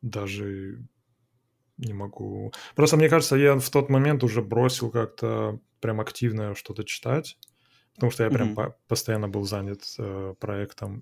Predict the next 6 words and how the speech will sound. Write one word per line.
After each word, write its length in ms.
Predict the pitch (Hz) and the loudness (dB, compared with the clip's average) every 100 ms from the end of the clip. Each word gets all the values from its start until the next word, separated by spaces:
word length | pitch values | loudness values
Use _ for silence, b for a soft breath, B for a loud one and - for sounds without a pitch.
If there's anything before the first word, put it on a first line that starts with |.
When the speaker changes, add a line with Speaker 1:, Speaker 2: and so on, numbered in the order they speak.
| - | -10
Speaker 1:
и 560 | 101 98 98 98 98 - _ _ _ _ _ _ _ _ _ _ _ | -10 -8 -8 -8 -10 -14 _ _ _ _ _ _ _ _ _ _ _
я 160 | - 101 | -8 -6
даже 220 | 98 95 | -4 -4
не 60 | 98 | -6
могу 320 | 95 95 101 | -8 -6 -6
вообще 560 | 95 - 107 101 98 | -6 -6 -4 -4 -4